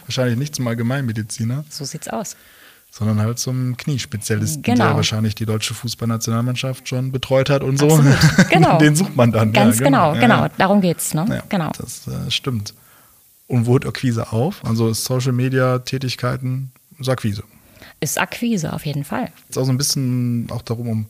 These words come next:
Speaker 1: Traumkunden zu gewinnen. Also geht's ja auch wieder um Positionierung. Was für Kunden will ich haben?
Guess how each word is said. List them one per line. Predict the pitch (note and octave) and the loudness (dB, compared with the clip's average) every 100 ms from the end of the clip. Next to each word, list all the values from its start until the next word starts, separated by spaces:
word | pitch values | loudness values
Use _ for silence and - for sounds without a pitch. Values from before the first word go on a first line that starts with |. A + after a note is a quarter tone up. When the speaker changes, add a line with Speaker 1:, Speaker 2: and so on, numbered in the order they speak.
| - | -12
Speaker 1:
Traumkunden | - A2 C3+ - D#3+ D#3+ E3 | -10 -4 -4 -4 -4 -4 -4
zu | D3+ D3 | -6 -4
gewinnen. | D3 C#3+ D#3 F3+ - _ _ | -4 -4 -4 -6 -10 _ _
Also | A2 G#2+ | -8 -4
geht's | A2 A2+ | -4 -2
ja | A#2 | 0
auch | |
wieder | A2 G#2+ | 0 0
um | A2 | -2
Positionierung. | - A2 G#2+ A2 A2+ C3 C3+ C3+ C#3 _ _ _ - - - | -2 -2 -2 -2 0 -2 -2 -6 -8 _ _ _ -20 -16 -10
Was | G#2+ | -8
für | A2 | -6
Kunden | - B2 B2 | -4 -2 -2
will | B2 | -4
ich | A#2+ A#2+ | -6 -6
haben? | A#2+ A#2+ A#2+ | -4 -4 -6